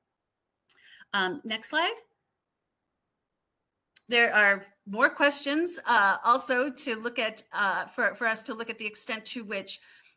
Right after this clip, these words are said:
telehealth delivered services are substituting for or are in addition to in-person services,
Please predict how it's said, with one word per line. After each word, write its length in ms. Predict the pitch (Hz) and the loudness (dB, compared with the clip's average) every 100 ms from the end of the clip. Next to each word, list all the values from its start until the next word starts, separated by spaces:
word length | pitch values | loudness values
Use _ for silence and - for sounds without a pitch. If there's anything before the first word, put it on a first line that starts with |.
| _ | _
telehealth 640 | - 302 294 294 269 254 - 208 | -4 0 0 0 -4 -4 -10 -12
delivered 400 | 269 240 240 233 | -4 -2 -2 0
services 720 | - 240 220 233 - 226 220 | 0 0 -2 -2 -2 -2 -4
are 160 | 202 202 | -4 -2
substituting 1080 | - 269 254 - 311 - 339 339 349 381 320 262 | 0 0 0 -4 -4 -8 -8 -6 -6 -6 -10 -14
for 380 | - 320 339 - | -12 -6 -4 -4
or 120 | 247 | -4
are 180 | 170 214 | -2 -2
in 220 | 208 214 | -4 -8
addition 440 | 190 190 196 - 233 | -8 -8 -6 -6 -6
to 240 | - 254 | -8 -10
in-person 460 | 233 247 247 247 240 | -8 -10 -8 -8 -4
services, 800 | 233 240 233 233 247 233 240 233 | -4 -4 -6 -4 -4 -4 -4 -8